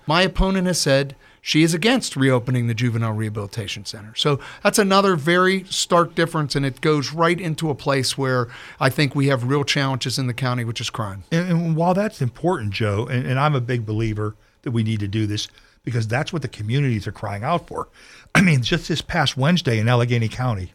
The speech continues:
Speaker 2: we had one fifteen-year-old shoot another fifteen-year-old to death on the steps of Oliver High School. Okay, if we don't have a detention center, where do we send these kids? A couple weeks ago,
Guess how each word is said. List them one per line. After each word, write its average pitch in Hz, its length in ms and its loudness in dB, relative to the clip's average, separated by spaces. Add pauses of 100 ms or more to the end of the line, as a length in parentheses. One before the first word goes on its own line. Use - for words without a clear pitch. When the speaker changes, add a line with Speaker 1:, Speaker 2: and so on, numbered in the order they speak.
(100)
Speaker 2:
we 131 140 2
had 117 300 2
one 139 360 0
fifteen-year-old 110 1000 -2
shoot 135 400 0
another 123 320 0
fifteen-year-old 113 800 -2
to 110 80 -6
death 101 320 -6 (100)
on 123 160 -2
the 135 60 0
steps - 580 -4 (480)
of 104 440 -2
Oliver 107 360 -2
High 95 160 -6
School. 92 300 -10 (180)
Okay, 101 520 0 (260)
if 127 180 -2
we 175 220 2 (240)
don't 156 280 0
have 117 360 -6
a 117 140 -8
detention 117 600 -6
center, 87 440 -10 (140)
where 180 500 -2
do 165 120 -2
we 139 200 -2
send 117 560 -6 (140)
these 107 200 -2
kids? - 380 -14 (200)
A 127 60 -8
couple 160 340 -2
weeks 139 320 0
ago, 107 380 -6